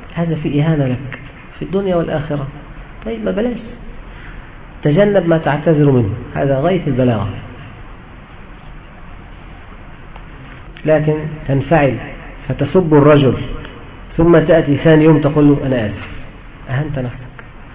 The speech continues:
"سامحني يا أخي". وقد يقول لك: "لا، أنا لا أسامحك". وقد يقول لك: "يعني لماذا تفعل هذا؟"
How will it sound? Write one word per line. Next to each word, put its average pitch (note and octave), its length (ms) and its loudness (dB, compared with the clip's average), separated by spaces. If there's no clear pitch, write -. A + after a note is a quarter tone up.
"سامحني A2+ 400 -4
يا D2 100 -8
أخي". - 140 -12
وقد C#3+ 240 0
يقول C#3+ 240 2
لك: C#3 160 0
"لا، D#3 140 -4
أنا B2 100 -2
لا B2 140 0
أسامحك". F#2+ 400 -6
وقد C#3 180 -2
يقول C3 260 0
لك: C3 160 -2
"يعني B2 320 0
لماذا C#3+ 360 6
تفعل C3 380 2
هذا؟" G2+ 160 -2